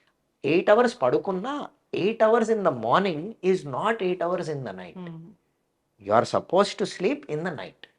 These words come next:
Speaker 1: Your body is designed to sleep in the night. So, అది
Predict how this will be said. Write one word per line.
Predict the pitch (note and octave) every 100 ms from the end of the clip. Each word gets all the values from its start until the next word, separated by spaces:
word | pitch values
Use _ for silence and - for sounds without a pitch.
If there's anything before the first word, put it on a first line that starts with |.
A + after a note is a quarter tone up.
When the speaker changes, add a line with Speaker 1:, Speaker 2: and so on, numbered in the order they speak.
| _ _ _ -
Speaker 1:
Your | A2 A2+ F2+
body | G2 C#3+ G3+ G3
is | D3+ A#2+
designed | A#2+ D3+ F#3+ E4+
to | - - _ G3
sleep | F#3+ E3 A3+
in | G3
the | E3 A#2+
night. | G2+ - _ _ _ _ _ _ _ _ _ _ - -
So, | - -
అది | B2 D3 F#3+